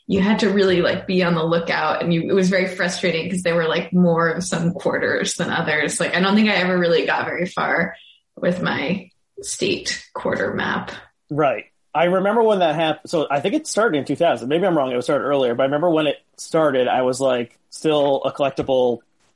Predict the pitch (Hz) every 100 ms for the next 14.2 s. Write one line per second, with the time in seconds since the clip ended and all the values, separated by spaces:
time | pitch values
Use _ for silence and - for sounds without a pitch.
0 | _ _ 165 156 156 135 127 - 127 127
1 | 131 123 127 117 _ - - 185 208 180
2 | - 180 139 160 165 165 - 147 - -
3 | 143 139 143 - 147 165 147 147 156 127
4 | 160 151 143 143 123 127 151 156 135 131
5 | 127 123 123 - _ _ _ _ _ _
6 | - 135 117 143 151 143 143 123 143 -
7 | 120 139 143 190 202 175 131 127 127 123
8 | 120 123 139 208 - - 240 247 269 262
9 | 277 285 269 233 285 - 269 240 202 196
10 | 185 208 226 180 185 180 170 185 180 190
11 | 208 180 151 185 190 185 175 - 175 175
12 | 139 - - _ - 220 - 180 175 175
13 | 165 - - 160 156 143 151 151 160 160
14 | 143 139